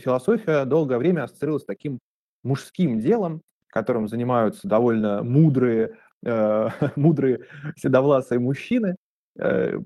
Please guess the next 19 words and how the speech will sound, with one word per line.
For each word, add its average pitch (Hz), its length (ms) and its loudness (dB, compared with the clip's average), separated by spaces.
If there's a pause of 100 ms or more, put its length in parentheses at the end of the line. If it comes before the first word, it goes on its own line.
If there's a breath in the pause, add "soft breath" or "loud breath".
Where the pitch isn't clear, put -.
(580)
умудрённые 127 600 2
своим 117 300 0
опытом. 156 480 0 (360 loud breath)
А 123 460 2 (200)
в 127 80 2
этом 147 220 -2
плане, 180 460 0 (100)
и - 60 -4
вот 123 160 -6
мне 127 140 -4
нравится, 123 360 0
как - 160 -10
об 113 120 -2
этом, 107 280 -10 (560)
а, 104 160 -6
говорит 110 420 -4 (300)
исследователь, 214 720 -2 (220)
э, 190 280 0 (720)
материи, 147 640 2